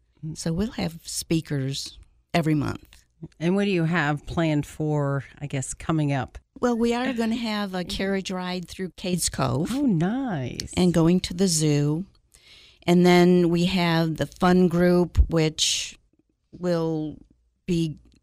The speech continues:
Speaker 2: another, on the tenth, we'll be going to stain gl-,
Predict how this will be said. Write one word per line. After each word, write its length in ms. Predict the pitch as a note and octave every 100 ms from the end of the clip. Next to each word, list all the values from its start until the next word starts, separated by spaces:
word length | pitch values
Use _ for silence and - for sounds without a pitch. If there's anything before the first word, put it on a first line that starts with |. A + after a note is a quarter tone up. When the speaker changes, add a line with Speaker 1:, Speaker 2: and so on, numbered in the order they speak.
| _ _ _ _ -
Speaker 2:
another, 1040 | D#3+ D#3+ E3 E3 D#3+ D#3+ D#3 D3+ D3+ C#3+ - _ _ _ -
on 160 | D3+
the 80 | C#3
tenth, 460 | D3 - D#3+ E3 -
we'll 100 | D#3
be 120 | D3+
going 340 | E3 D#3 D#3 D3+
to 340 | D#3+ D3 C#3+
stain 640 | - - - E3+ E3 E3
gl-, 140 | D3+